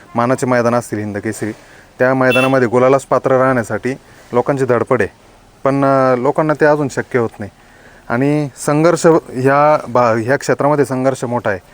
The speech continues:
पण निर्व्यसनी हे व्यसन खूप महत्त्वाचं आहे. बरं, नेमकं आता काय गोठ्यावरती नियोजन तुम्ही करता?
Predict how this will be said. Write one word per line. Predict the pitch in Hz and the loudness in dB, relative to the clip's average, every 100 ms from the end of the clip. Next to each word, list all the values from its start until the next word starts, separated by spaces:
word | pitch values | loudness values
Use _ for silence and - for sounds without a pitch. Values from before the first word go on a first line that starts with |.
| - - - - | -20 -20 -16 -2
पण | 151 175 170 135 | 0 0 -4 -2
निर्व्यसनी | 151 160 165 160 143 | 2 4 4 2 0
हे | 107 131 | 0 2
व्यसन | 156 170 175 | 2 2 0
खूप | 147 143 | -2 -2
महत्त्वाचं | 147 123 95 - | -2 -2 -4 -8
आहे. | 98 - - - - - - _ - - - - - - - - - - - | -16 -18 -20 -20 -20 -20 -20 _ -20 -16 -16 -16 -16 -16 -14 -12 -12 -4 0
बरं, | 113 - | 2 4
नेमकं | 135 160 190 190 185 - | 4 4 4 4 2 0
आता | 135 - | 0 0
काय | 175 160 | 2 4
गोठ्यावरती | 135 156 151 143 - 147 | 4 4 4 4 4 6
नियोजन | 147 143 135 143 | 6 6 4 4
तुम्ही | 139 131 | 4 2
करता? | 110 104 101 | 2 0 -2